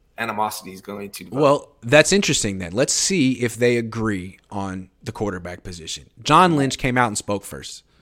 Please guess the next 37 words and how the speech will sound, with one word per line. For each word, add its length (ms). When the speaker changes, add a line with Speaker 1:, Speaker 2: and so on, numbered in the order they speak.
Speaker 2:
Let's 180
see 120
if 100
Kyle 280
Shanahan 680
sticks 460
to 140
the 60
script, 480
has 240
the 60
same 300
story, 460
or 180
changes 420
it, 140
because 280
that 180
would 100
be 100
very 260
interesting. 380
Fish 240
and 60
Chip 240
says, 220
"Ryan, 200
I 80
don't 260
believe 240
Trey 140
Lance 180
was 100
a 40
Kyle 220
Shanahan 360
pick. 260